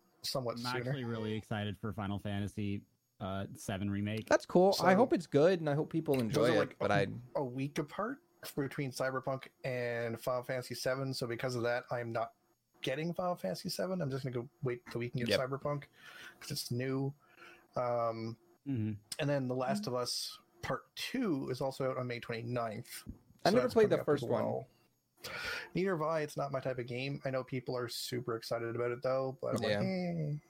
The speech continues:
Speaker 2: It
Speaker 3: Yeah.
Speaker 2: is, it is a very, very good story game.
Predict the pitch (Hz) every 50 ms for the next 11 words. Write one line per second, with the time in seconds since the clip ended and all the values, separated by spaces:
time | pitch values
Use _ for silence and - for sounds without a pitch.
0 | - - - _ - 135 135 147 151 156 160 170 165 156 147 - - - - -
1 | - - - - - - 156 160 165 151 180 170 160 139 123 123 120 151 147 151
2 | 156 151 147 147 139 123 110 98 98 123 123 127 131 127 123 120 113 98 117 117
3 | 107 104 101 - - - 104 95 92 95 101 95 110 110 110 123 131